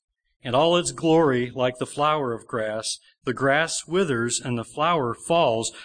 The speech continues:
but the word of the Lord remains forever." And this word is the good news that was preached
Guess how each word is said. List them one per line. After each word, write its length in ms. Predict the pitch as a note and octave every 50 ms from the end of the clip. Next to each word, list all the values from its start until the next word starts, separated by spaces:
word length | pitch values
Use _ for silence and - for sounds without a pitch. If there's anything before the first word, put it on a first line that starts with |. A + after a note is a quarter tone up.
| - -
but 280 | C3+ C3+ C#3+ C#3+ - B2+
the 180 | C3 B2+ A#2+
word 760 | A#2 A#2 A#2+ B2+ D#3 F#3+ G#3 F#3+ D#3 B2+ A#2+ B2 B2+ C3+ - - - _ _
of 180 | - D#3 C3+ A#2
the 80 | C3+ B2+
Lord 640 | B2 B2+ C#3 E3+ G3+ G3 E3 C#3+ C3 C3 C3+ C3+ - - _ _
remains 1040 | C#3 C3+ C3 C3+ C3 C#3 D#3 F3 F#3+ F#3 E3+ D3 B2+ B2 B2 C3 B2+ - - - _ _ _
forever." 960 | - - - D#3 D3+ D#3+ - - E3+ D#3+ F3 E3 C#3+ C#3 B2 G2+ F#2+ A2 _ _ _ _ _ _ _ _ _ _ _ _ _ _ _ _ _ _ _ _ _ -
And 300 | E3 D3 D3 C3+ B2+ B2
this 280 | D#3+ G3 A3+ G#3+ -
word 460 | G#3 F#3 G3 G#3 G#3 G3 E3+ D#3 D3+ D3 D#3
is 200 | D#3+ D3+ C3+ B2
the 120 | C3+ D3 C3+
good 420 | B2+ A#2+ - F3 F#3+ G3+ G#3 F3+
news 600 | F3+ F#3 G3 G3 E3+ C#3 C3 C3 C3 B2 - - - _ _ -
that 220 | C#3+ C#3 C#3 D3
was 200 | C3+ C3+ B2+ B2
preached 680 | - _ - - G3+ F#3 D3+ C#3 C#3 - - - -